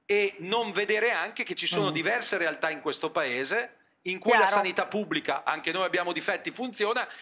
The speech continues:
Speaker 1: e quindi, come dire, io credo che sarebbero gli emiliano romagnoli n-, non d'accordo a una centralizzazione in cui si tratta, come dire, tutti come fossero incapaci.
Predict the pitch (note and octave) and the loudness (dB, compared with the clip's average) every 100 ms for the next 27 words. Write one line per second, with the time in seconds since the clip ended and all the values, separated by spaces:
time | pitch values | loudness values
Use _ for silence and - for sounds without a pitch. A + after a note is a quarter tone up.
0 | - - F#3 B3+ C4+ A#3+ G3+ G#3+ G3 F3+ | -6 -4 0 0 0 0 0 0 0 0
1 | A3 C#4 A3+ B3+ A#3+ G#3 D#3+ F#3+ G3 G3+ | 0 0 0 0 0 0 -2 0 0 0
2 | G3 G3 F#3 G3 G3 F#3+ F#3 G3 D4 C#4 | 2 0 0 0 0 -2 -2 0 0 2
3 | E3 - - _ F3+ G3 - A3 A#3 G#3+ | 0 -4 -20 _ -10 -10 -6 -2 0 0
4 | G3+ A3 A#3 G3+ F#3+ F#3 - G#3 F#3+ F#3+ | 2 2 0 0 -4 -2 -2 -2 -2 -2
5 | E3+ F#3+ A3 A3 F#3+ G3 F3+ F3 F#3+ F#3 | -2 -2 -2 -2 -2 -4 -4 -2 -2 0
6 | E3+ D#3+ - _ F3+ G3 F#3+ E3+ - A3+ | -2 -4 -10 _ -4 -2 0 -2 -2 -6
7 | A3 G3+ F#3 E3+ - F#3+ - F3+ E3 F3+ | -6 -2 -2 -2 -2 -2 0 0 0 -2
8 | E3+ E3+ D#3 - C3 A#2 - | -4 -4 -4 -2 -2 -2 -6